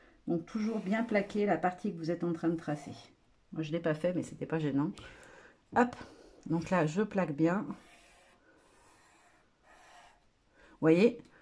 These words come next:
ce que je vous disais, là en haut, je l'ai pas tenu, du coup, le crayon, il vient soulever le pochoir et il vient passer en dessous. Hop. Donc là, je me positionne bien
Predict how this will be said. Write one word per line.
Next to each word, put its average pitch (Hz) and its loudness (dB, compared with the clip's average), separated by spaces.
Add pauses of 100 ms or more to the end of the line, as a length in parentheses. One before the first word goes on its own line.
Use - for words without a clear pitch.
(180)
ce - -18
que 185 0
je 165 -2
vous 175 0
disais, 165 4
là 190 6
en 165 8
haut, 165 4
je - 0
l'ai 214 6
pas 196 4
tenu, 175 4
du 165 0
coup, - -4 (1200)
le 175 4
crayon, 180 4
il 175 8
vient 151 6
soulever 196 2
le 185 0
pochoir 165 2 (320)
et 160 6
il 147 6
vient 160 6 (380)
passer 185 -2
en 180 4
dessous. - -6 (1400)
Hop. 294 2 (1700)
Donc 202 2
là, 175 4
je 196 0
me 196 6
positionne 190 -2
bien 175 0